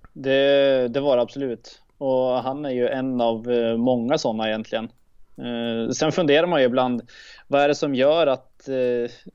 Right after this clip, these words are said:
att man blir en, en kultspelare? Kan det rent av vara så att, eh, kommer man upp med en bra sång och de skanderar runt, det blir liksom,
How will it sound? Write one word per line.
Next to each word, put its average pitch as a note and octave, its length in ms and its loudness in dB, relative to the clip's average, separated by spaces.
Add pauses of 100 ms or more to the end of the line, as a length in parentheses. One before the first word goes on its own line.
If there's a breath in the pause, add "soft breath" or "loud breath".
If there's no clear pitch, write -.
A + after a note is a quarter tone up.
att - 180 -4
man B2+ 180 -2
blir D3+ 340 0
en, B2 280 -2
en C3+ 140 -6
kultspelare? B2 720 0
Kan C#3+ 180 -2
det D3 80 0
rent C#3+ 260 0
av C3+ 100 2
vara C3 280 2
så D#3 140 -2
att, - 240 -8
eh, C3 840 -6
kommer D#3+ 220 -2
man C#3 160 2
upp E3+ 220 -2
med D3 120 0
en C3+ 80 -4
bra C#3 220 4
sång E3 320 0
och C3+ 80 0
de C3 160 -2
skanderar C3+ 500 2
runt, D3 280 -4
det D3 80 -2
blir D#3 240 -2
liksom, C#3 480 -2